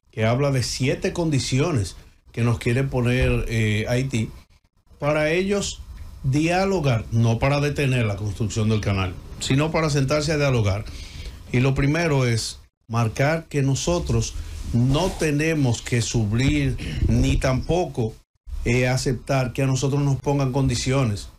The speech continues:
El río Dajabón, aunque ya se ha bautizado como el Masacre, por aquello que había pasado, nace y muere en la República Dominicana.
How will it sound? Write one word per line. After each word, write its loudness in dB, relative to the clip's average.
El 2
río 2
Dajabón, 0
aunque -2
ya 2
se 0
ha 2
bautizado 0
como 0
el 0
Masacre, 2
por -2
aquello 0
que 2
había 2
pasado, 0
nace 0
y 2
muere 2
en 2
la 2
República 2
Dominicana. -4